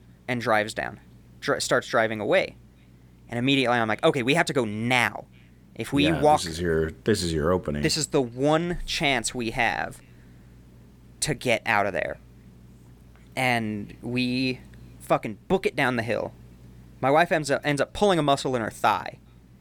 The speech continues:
Speaker 1: and rolls her ankle a <laughs> couple of times. And
Speaker 2: Jesus.
Speaker 1: we fucking, we get down the hill, we get in the car, and we book it to a, uh, n-, uh, national monument?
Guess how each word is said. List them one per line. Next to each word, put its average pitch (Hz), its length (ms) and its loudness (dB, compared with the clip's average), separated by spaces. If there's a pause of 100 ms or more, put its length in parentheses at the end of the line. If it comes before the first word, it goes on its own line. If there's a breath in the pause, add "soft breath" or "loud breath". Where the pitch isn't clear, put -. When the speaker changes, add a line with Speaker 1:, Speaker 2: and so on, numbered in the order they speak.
(140)
Speaker 1:
and 139 140 2
rolls 151 180 6
her 131 100 2
ankle 131 240 2
a 107 60 -6
<laughs> - 0 -
couple - 300 -10
of - 80 0
times. - 440 -6 (640 loud breath)
And 131 340 0
Speaker 2:
Jesus. - 520 -4 (340)
Speaker 1:
we 151 140 2
fucking, 139 340 0
we 139 100 0
get 160 140 4
down 175 140 4
the 156 60 2
hill, 147 260 2
we 143 100 0
get 160 140 2
in 165 80 2
the 160 60 2
car, 143 400 4 (560 soft breath)
and 135 160 0
we 123 140 -2 (220)
book 190 220 4
it - 120 -4 (120)
to 156 500 2
a, 117 880 0
uh, 101 760 2 (960 loud breath)
n-, 76 720 -12
uh, 65 1080 -2
national 135 640 0
monument? 285 960 -2